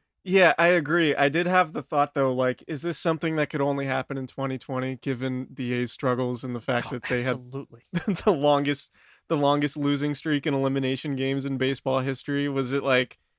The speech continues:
Speaker 1: just, this only happens in twenty twenty and everything will go back to normal whenever the world goes back to normal and the A's will choke in the playoffs?
Speaker 2: <laughs> And hey, they
Speaker 1: <laughs> And
Speaker 2: might,
Speaker 1: then,
Speaker 2: they
Speaker 1: and
Speaker 2: might
Speaker 1: then trade away all their good young players?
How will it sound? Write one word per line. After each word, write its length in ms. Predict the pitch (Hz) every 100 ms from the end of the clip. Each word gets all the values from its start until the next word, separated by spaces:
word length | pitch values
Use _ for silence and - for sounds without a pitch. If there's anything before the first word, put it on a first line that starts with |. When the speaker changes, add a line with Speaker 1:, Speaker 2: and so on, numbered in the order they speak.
| _ _ -
Speaker 1:
just, 400 | 151 135 - _
this 380 | 147 139 151 - -
only 320 | 160 151 143
happens 400 | 135 131 139 127
in 120 | 135
twenty 300 | 127 135 131
twenty 380 | - 135 131 135
and 260 | 127 127
everything 420 | - 135 127 143 135
will 100 | 127
go 120 | 131
back 240 | 127 127
to 100 | -
normal 380 | 127 127 131 131
whenever 300 | 127 127 127
the 80 | 127
world 260 | 123 131
goes 160 | 131 127
back 220 | 131 127
to 100 | -
normal 280 | 127 127 131
and 80 | 127
the 100 | 123
A's 100 | 120
will 160 | 123
choke 320 | 123 - 123 135
in 80 |
the 80 | 127
playoffs? 500 | - 131 123 131 170 135 - -
Speaker 2:
<laughs> 280 | 202 214 - - - 131
And 140 | 214
hey, 160 | 190 196
they 120 | 156
Speaker 1:
<laughs> 0 |
And 40 | 165
Speaker 2:
might, 100 | 185 156
Speaker 1:
then, 60 |
Speaker 2:
they 80 | 165
Speaker 1:
and 40 | 180
Speaker 2:
might 120 | 180
Speaker 1:
then 80 | 147
trade 260 | 160 139
away 240 | 131 131 131
all 140 | 127
their 120 | 131
good 240 | 120 139 127
young 180 | 131
players? 380 | 127 127 127 139